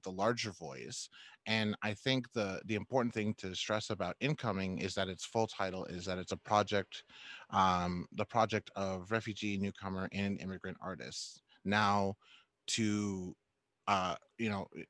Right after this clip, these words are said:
now it's really important to distinguish between those three groups because though they have this, um, trajectory, which seems like, uh, which seems very similar, there's actually so much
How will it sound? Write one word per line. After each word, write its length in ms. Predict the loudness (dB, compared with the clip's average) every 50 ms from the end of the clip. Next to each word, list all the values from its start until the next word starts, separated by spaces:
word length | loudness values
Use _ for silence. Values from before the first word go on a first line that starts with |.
| _
now 220 | 2 4 4 6 4
it's 140 | 4 2 2
really 180 | 4 6 6
important 400 | 6 4 2 2 2 2 2 4
to 100 | 4 4
distinguish 520 | 6 6 6 8 8 8 10 8 8 6 4
between 380 | 2 4 6 8 8 8 6 6
those 340 | 8 8 10 10 8 6 2
three 260 | 0 2 2 2 2
groups 400 | 4 4 6 6 8 6 4 2
because 720 | 0 0 0 2 4 6 6 8 6 6 4 2 2 0 -2 -4 -8 -12 -12 -14 -14 -16 -10 -8
though 360 | 2 6 10 10 12 12 10
they 220 | 10 10 8 8 8
have 520 | 6 6 6 8 8 8 6 4 0 2
this, 520 | 2 4 4 4 4 4 2 2 0 -2 -4 -10 -20 -20 -20 -20 _ _ _ _
um, 220 | 8 8 10 10 8
trajectory, 720 | 8 6 6 6 6 6 6 6 4 4 6 6 8 8 6
which 280 | 6 6 6 8 8
seems 640 | 6 8 8 8 8 10 10 10 8 8 4 2 2
like, 260 | 2 2 2 0 -2 -8 -16 -18 -16 -16 -16 -6 0
uh, 420 | 4 4 6 6 6 4 2 0 0 0 0
which 160 | 2 2 4 6
seems 240 | 8 8 8 8
very 200 | 8 6 6 6
similar, 600 | 6 4 4 6 6 6 6 4 2 2 0 -2 -4 -6 -10 -14 -14 0
there's 180 | 2 4 4 6
actually 420 | 4 4 4 4 4 4 4 4
so 300 | 4 4 4 6 6 6
much 400 | 8 8 6 6 4 2 0 0